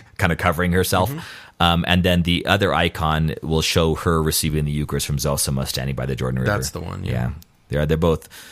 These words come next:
Speaker 1: I, I'd really like one day to either build a church or a monastery named after her.
Speaker 2: Wow.
Speaker 1: It's just,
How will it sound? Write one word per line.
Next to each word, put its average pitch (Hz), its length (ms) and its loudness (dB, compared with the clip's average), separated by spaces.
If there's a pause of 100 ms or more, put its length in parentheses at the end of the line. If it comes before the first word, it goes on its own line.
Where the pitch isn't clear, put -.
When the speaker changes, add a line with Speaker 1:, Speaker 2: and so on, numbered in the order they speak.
(200)
Speaker 1:
I, 98 140 4
I'd 104 160 4
really 110 240 4
like 85 380 2
one 87 180 4
day 80 220 2
to 82 140 -4
either 78 160 2
build 76 260 0
a 69 60 -2
church 78 400 -2
or 73 60 -2
a 71 40 0
monastery 65 580 -2
named 62 200 -4
after 58 300 -8
her. 69 360 -6
Speaker 2:
Wow. 92 200 -2
Speaker 1:
It's - 140 -6
just, - 460 -8